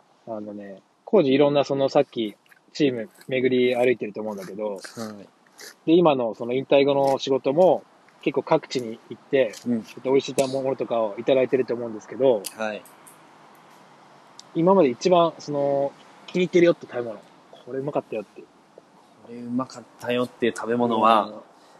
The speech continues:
Speaker 1: 俺よりね、
Speaker 2: うん。
Speaker 1: いろいろね、
Speaker 2: うん。
Speaker 1: 渡り歩いて食べてると思うんだ、美味しいもの、浩二は。
Speaker 2: <laughs> いやいや。
Speaker 1: うん。
Speaker 2: 太っちゃったけどね、そのおかげで。
Speaker 1: うん、それは否めないけどね。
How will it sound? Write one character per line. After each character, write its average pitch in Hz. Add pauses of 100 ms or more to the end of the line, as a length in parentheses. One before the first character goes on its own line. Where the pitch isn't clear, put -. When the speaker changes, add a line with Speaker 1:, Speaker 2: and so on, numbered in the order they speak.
Speaker 1:
俺 151
よ 170
り 131
ね、 117
Speaker 2:
う 110
ん。 -
Speaker 1:
い 123
ろ 139
い 135
ろ 139
ね、 113
Speaker 2:
う 104
ん。 -
Speaker 1:
渡 127
り 131
歩 135
い 120
て 104
食 139
べ 131
て 117
る 98
と -
思 92
う 92
ん 92
だ、 90
美 98
味 101
し -
い 107
も 101
の、 92
浩 107
二 -
は。 - (340)
Speaker 2:
<laughs> 170
い 151
や 110
い 101
や。 104
Speaker 1:
う -
ん。 101 (840)
Speaker 2:
太 -
っ -
ち -
ゃ 98
っ -
た 95
け 101
ど 101
ね、 107
そ 107
の 98
お -
か 101
げ 98
で。 95 (600)
Speaker 1:
う 127
ん、 113
そ 156
れ 147
は 143
否 143 (120)
め 135
な 113
い 98
け 87
ど 87
ね。 185